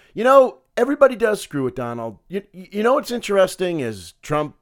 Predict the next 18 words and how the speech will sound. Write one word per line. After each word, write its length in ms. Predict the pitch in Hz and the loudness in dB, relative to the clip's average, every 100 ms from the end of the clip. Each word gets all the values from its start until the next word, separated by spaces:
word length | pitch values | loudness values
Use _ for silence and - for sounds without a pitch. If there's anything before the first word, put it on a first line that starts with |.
| _ _ _ - - _ _ - | _ _ _ -20 -20 _ _ -16
makes 340 | 156 135 131 | -8 -6 -6
believe 300 | - 143 143 | -8 -6 -6
he's 160 | 120 101 | -8 -8
really 240 | 127 135 | -6 -4
upset 320 | 127 - 127 127 | -6 -6 -6 -6
about 180 | 120 | -8
the 80 | - | -8
loss 300 | 104 123 113 | -8 -8 -8
of 100 | 101 | -14
jobs 540 | 120 107 113 120 104 - _ _ _ _ _ | -6 -4 -2 -4 -10 -20 _ _ _ _ _
that 100 | - | -12
G 180 | 117 139 | -10 -8
M's 160 | 135 135 | -8 -8
announcement. 380 | 139 139 - - | -8 -10 -12 -12
You, 140 | 208 | -12
you, 160 | - - _ | -10 -16 _
you 160 | 160 208 | -10 -2
know, 420 | 233 254 247 | 2 2 -2